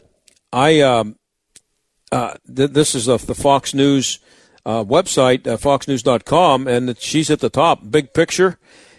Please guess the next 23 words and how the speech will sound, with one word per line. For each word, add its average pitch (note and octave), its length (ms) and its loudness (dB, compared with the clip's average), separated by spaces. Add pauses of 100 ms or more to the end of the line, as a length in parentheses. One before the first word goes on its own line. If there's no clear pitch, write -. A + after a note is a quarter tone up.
(160)
And, B2 500 2
uh, B2 220 4
it A#2 80 -2
says, C3 280 0
"The B2+ 120 -2
Digital D3 420 0
Thunderdome, C#3+ 960 0
top E3+ 300 2
New D3+ 80 -2
York D3+ 240 -2
Times D#3 480 0
editor's D3+ 400 0
scathing E3+ 680 0
resignation D3 840 0 (340)
letter D3 280 4
exposes D#3 600 2
how B2 160 2
vicious F3 680 0 (460)
leftist C3+ 680 -2
bullies D3 520 2 (220)
run D#3 480 0 (320)
the C3+ 140 0
newsroom." B2+ 640 2